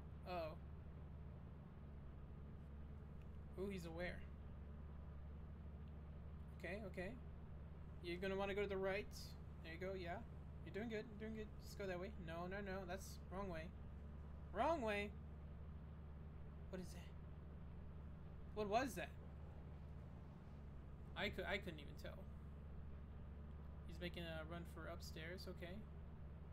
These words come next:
He is going up. Is this, uh, it's a dead end, all right. There's nothing there. Okay. Uh, let's see. How's he doing? How's he doing? Okay, so he's going back down.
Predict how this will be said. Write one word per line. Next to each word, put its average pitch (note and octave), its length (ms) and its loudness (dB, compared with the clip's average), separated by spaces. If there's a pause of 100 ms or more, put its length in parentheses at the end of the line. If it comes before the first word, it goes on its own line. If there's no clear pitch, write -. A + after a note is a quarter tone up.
(1900)
He E3 480 0 (100)
is D3+ 240 -2
going E3 320 0
up. E3 80 -2 (540)
Is - 120 -2
this, F3 280 0
uh, D#3 380 -2
it's F3 120 0
a F#3 60 4
dead F#3 220 6
end, F#3+ 280 4
all D#3 140 2
right. F#3 160 -2 (100)
There's F3 140 -2
nothing E3+ 260 -2
there. E3 200 -2 (1400)
Okay. F#3 160 4 (540)
Uh, F3+ 540 10
let's F3+ 180 4
see. D3 340 0 (160)
How's F#3 200 4
he E3+ 80 0
doing? D3+ 260 -2 (200)
How's G3 180 2
he F3+ 80 2
doing? C#3+ 140 -2 (960)
Okay, F3+ 240 0 (140)
so F3 600 2 (1200)
he's - 100 -4
going F3 160 2
back F#3+ 180 6
down. F3 300 4